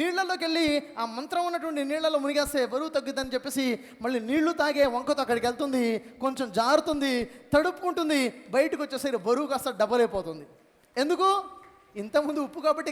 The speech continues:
కరిగింది, ఇక్కడ బట్టలు కరుగుతాయా? నీళ్లు పీల్చుకున్నాయి, ఇంకా బరువు అయిపోయింది. అంటే ఏంటి? అంటే ఏంటి?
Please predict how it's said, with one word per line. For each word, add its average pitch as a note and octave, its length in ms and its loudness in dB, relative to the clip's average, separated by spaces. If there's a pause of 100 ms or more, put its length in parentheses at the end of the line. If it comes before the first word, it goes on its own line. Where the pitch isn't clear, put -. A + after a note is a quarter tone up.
కరిగింది, C#4 300 0
ఇక్కడ C4+ 140 -2 (160)
బట్టలు C#4+ 300 -2
కరుగుతాయా? D4+ 420 0 (540)
నీళ్లు D#4+ 300 6
పీల్చుకున్నాయి, D4+ 480 0 (220)
ఇంకా F#4+ 280 2
బరువు F4 220 6
అయిపోయింది. C#4+ 380 0 (800)
అంటే D#4 220 -4 (140)
ఏంటి? D4 220 -6 (920)
అంటే C#4 260 0 (120)
ఏంటి? D4 260 2